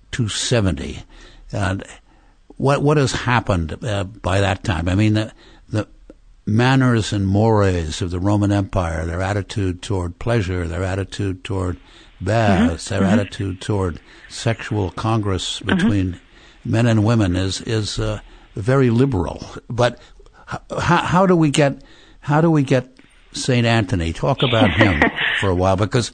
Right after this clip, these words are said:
Speaker 1: because this is, this is the beginning of, of the, of the, uh, you know, the war ag-, against evil.
Speaker 2: Mm. So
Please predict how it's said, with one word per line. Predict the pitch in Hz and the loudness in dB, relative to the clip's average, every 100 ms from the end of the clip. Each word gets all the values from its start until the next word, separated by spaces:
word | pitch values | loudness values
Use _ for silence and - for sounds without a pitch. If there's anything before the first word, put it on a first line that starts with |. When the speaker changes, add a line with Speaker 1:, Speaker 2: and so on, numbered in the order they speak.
| - - | -14 -4
Speaker 1:
because | 135 143 127 | 0 2 4
this | 175 170 | 4 6
is, | 160 135 | 4 2
this | - 156 180 | 2 2 4
is | 196 139 | 4 2
the | 139 | 2
beginning | 117 107 135 131 120 101 | 2 2 4 4 4 4
of, | 101 117 107 101 | 2 2 0 0
of | 107 104 92 | 0 0 0
the, | 92 95 90 - - - - | -2 -2 -2 -8 -20 -20 -16
of | - 98 87 | -4 -2 -2
the, | 90 90 90 87 | 0 0 2 0
uh, | 82 82 - - - - - - | 0 -4 -8 -20 -20 -20 -16 -12
you | - 269 269 135 | -8 -6 0 2
know, | 120 | 4
the | 117 | 4
war | 110 113 127 117 98 82 - | 4 4 6 4 4 0 -2
ag-, | 107 - - | -4 -4 -4
against | 107 95 101 - | -4 0 -2 0
evil. | 104 90 69 - - - - | -2 -2 -4 -14 -18 -8 -2
Speaker 2:
Mm. | 214 190 156 - 95 - - - - | 0 -2 -6 -14 -10 -6 -2 -4 -2
So | 302 | 0